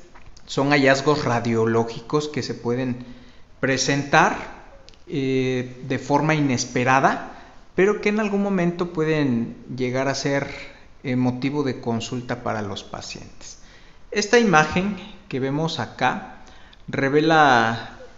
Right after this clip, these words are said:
eh, un caso de síndrome de Chilaiditi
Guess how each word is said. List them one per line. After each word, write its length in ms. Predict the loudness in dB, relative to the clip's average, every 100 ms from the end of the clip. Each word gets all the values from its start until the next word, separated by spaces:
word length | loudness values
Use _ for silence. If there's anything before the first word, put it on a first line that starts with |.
| -12
eh, 460 | -8 -6 -6 -8 -8
un 140 | -6 0
caso 680 | 2 4 4 4 2 -2 -10 -12 -8
de 180 | -4 -4
síndrome 440 | -2 -2 0 2 2
de 140 | 0
Chilaiditi 840 | 0 0 2 2 0 -2 -6 -8